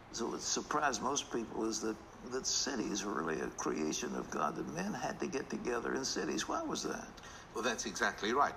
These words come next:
Speaker 2: We find that, uh, um, after Cain kills, kills Abel,
Speaker 1: Ah.
Speaker 2: um, God gives him the punishment of isolation from people, basically. You're always gonna have to keep traveling, and, and things you plant won't grow. And finally he realizes, and so he names his son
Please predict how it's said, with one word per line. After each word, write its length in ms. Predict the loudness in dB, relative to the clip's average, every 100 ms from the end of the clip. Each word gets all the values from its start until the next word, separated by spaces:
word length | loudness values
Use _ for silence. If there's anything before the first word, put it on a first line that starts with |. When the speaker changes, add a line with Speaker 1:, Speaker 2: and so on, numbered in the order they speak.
| -4
Speaker 2:
We 100 | -4
find 460 | 6 6 6 0
that, 360 | 2 2 0 0
uh, 340 | 2 4 2 0 -4 -4
um, 140 | -4 2
after 280 | 2 2 0
Cain 440 | -6 0 0 0 -6
kills, 380 | 0 2 2 0 -6 -16 -16 -16 -16 -4
kills 180 | -2 2
Abel, 440 | 2 2 0 -2 -4 -6
Speaker 1:
Ah. 260 | -4 -4 -8 -8 0
Speaker 2:
um, 440 | 4 4 2 -2 2
God 300 | 6 6 4
gives 200 | -2 0
him 80 | -2
the 100 | -2
punishment 500 | 0 0 0 -2 -2
of 180 | -4 -8 -16 4
isolation 640 | 4 6 2 4 4 0 -4
from 260 | 2 2 2
people, 440 | -2 -2 -2 -4 -4
basically. 520 | -2 -2 -6 -6 -6
You're 160 | -2 2
always 220 | 2 2
gonna 160 | 0 -2
have 100 | -4
to 60 | -6
keep 220 | -8 -2
traveling, 640 | 4 6 4 0 -2 -4
and, 260 | -6 -6 -8 -10 -14 -10
and 160 | -10 -4
things 300 | -2 -2 -4
you 80 | -4
plant 420 | 4 4 4 2
won't 260 | 0 0 4
grow. 360 | 4 6 2 -2 -12 -8 -2
And 140 | -2
finally 460 | 6 6 6 0 -2
he 140 | 0
realizes, 880 | 0 2 2 2 0 -2 -8 -10 -6 -4
and 140 | -2
so 220 | 2 0
he 160 | 2 -2
names 520 | -2 -2 -2 -2 -4
his 240 | -2 -4 -2
son 560 | 0 2 2 2 -4